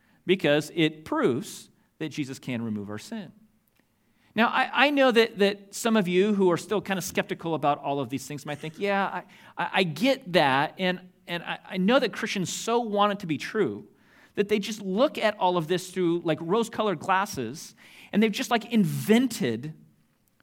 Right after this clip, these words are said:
the, the resurrection just in their own mind." And so today I want to give you five reasons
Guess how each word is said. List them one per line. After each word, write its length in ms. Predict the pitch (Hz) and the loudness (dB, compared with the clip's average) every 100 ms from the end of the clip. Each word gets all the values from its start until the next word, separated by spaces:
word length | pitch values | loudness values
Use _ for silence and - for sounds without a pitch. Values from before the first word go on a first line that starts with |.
| _ | _
the, 480 | 147 147 190 170 - - _ _ _ _ _ _ _ _ - | -6 4 6 6 2 -14 _ _ _ _ _ _ _ _ -2
the 180 | 156 | 2
resurrection 800 | 175 190 180 180 170 165 - 170 | 4 4 4 4 4 4 0 -4
just 300 | 156 165 - | -6 -12 -8
in 140 | 180 156 | -4 0
their 180 | 147 135 | 0 0
own 180 | 127 | 0
mind." 600 | 117 110 98 90 80 - _ _ _ _ _ _ | -2 -4 -6 -10 -16 -20 _ _ _ _ _ _
And 80 | 190 | -6
so 60 | 262 | -4
today 260 | 226 269 | 0 2
I 60 | 392 | 2
want 180 | 415 349 | 0 -4
to 80 | |
give 220 | 226 214 208 | -2 0 0
you 100 | 202 | -2
five 720 | 208 220 233 302 330 285 - | 0 2 4 4 2 -4 -6
reasons 800 | 160 196 233 147 104 165 - | 0 2 2 0 -6 -10 -14